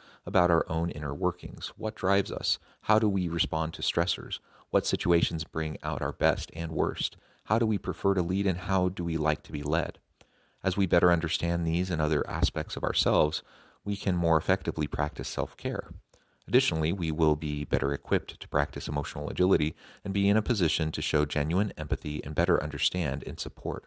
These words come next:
our people. As leaders, we need to learn to connect to our authentic self, embracing the messiness of our life experiences, the good, the bad, and the ugly. We can't suppress those experiences or deny what we are feeling or how emotions impact us.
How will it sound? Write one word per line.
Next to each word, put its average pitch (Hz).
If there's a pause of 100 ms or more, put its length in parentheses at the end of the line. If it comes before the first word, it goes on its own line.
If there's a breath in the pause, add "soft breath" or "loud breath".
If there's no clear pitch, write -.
our -
people. - (1200)
As 87
leaders, 82
we 110
need 101
to 90
learn 87
to -
connect -
to -
our 76
authentic -
self, - (160)
embracing 98
the 110
messiness 80
of 73
our 73 (140)
life 71
experiences, 71 (340 soft breath)
the 80
good, 78
the 87
bad, 78
and 87
the -
ugly. - (580 soft breath)
We 87
can't -
suppress -
those 78
experiences 80
or 82
deny 78 (320 loud breath)
what 87
we 98
are 110
feeling 76
or 78
how 85
emotions 76
impact -
us. -